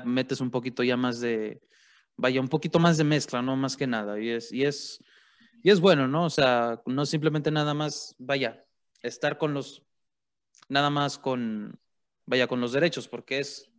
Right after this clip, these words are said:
es complicado, ¿no? Y aparte los derechos que tienen los Rockies no son buenos, no son confiables,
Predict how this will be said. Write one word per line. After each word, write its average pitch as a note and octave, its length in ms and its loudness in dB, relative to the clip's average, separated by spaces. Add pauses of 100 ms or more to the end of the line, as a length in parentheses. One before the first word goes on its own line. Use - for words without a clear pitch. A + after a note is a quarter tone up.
(240)
es - 100 -20
complicado, D3+ 460 0
¿no? C3+ 80 -2
Y C3+ 40 2
aparte - 300 -2
los E3+ 120 0
derechos F3+ 240 0
que F3+ 80 -2
tienen F#3 200 0
los F3 120 0
Rockies F3+ 240 -6
no F3+ 120 0
son F3+ 180 -2
buenos, E3 420 -2 (360)
no D3+ 140 0
son E3 140 0
confiables, D#3+ 680 2